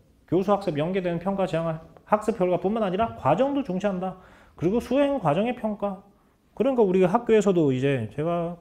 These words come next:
늘 강조하지만 쌤들 내년에 수행 평가 엄청 중요하다고요. 계속 강조하는 거죠. 그러니까 올해는 이제 준거가 나왔지만 뭐 모릅니다. 내년에는 또 수행 평가 이런 게 나올지.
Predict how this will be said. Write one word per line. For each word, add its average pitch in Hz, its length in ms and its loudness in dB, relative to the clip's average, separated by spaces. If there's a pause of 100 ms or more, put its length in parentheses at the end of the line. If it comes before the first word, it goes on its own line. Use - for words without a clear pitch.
늘 254 200 4
강조하지만 139 640 -2 (460)
쌤들 240 420 6
내년에 190 320 6
수행 294 360 4
평가 226 280 2
엄청 269 520 6
중요하다고요. 139 720 4
계속 143 260 2
강조하는 123 360 -2
거죠. 90 280 -6 (240)
그러니까 170 220 6
올해는 226 320 6
이제 165 160 4
준거가 190 460 4
나왔지만 143 600 2 (380)
뭐 123 140 -2
모릅니다. 226 520 4
내년에는 151 500 0
또 143 120 4
수행 247 380 0
평가 208 260 2
이런 151 160 2
게 202 60 2
나올지. 120 400 -2